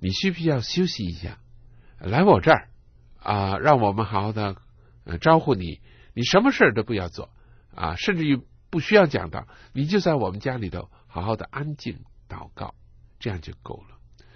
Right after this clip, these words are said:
我是何等的感谢这个弟兄他所讲的话呢？因为他完全的明白我们这些做传道人的，的确有些时候比较孤单，甚至于孤干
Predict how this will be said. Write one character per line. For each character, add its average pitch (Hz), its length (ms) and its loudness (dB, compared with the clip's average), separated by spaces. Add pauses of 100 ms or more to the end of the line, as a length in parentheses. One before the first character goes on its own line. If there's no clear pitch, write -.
(140)
我 - 100 2
是 165 120 2
何 254 260 4
等 170 200 2
的 113 80 -2
感 92 280 -6
谢 113 300 -2
这 110 180 -6
个 87 140 -8
弟 87 160 -8
兄 82 260 -8
他 92 160 -10
所 85 160 -10
讲 - 220 -12
的 73 80 -14
话 - 340 -10
呢？ - 60 -20 (420)
因 113 120 0
为 113 40 4
他 117 160 4
完 117 240 2
全 151 140 -2
的 135 60 -2
明 117 200 -4
白 131 180 -4 (300)
我 98 140 0
们 110 80 -2
这 123 120 -2
些 101 140 -4
做 90 220 -4
传 87 240 -6
道 98 100 0
人 73 220 -6
的， - 160 -14 (360)
的 131 160 4
确 160 220 2
有 90 160 -4
些 104 160 -6
时 95 160 -6
候 87 160 -6 (240)
比 82 180 -6
较 80 440 -6 (420)
孤 117 160 -4
单， 107 300 -2 (580)
甚 143 240 -2
至 107 140 -8
于 76 260 -8 (320)
孤 135 380 -4 (420)
干 151 320 4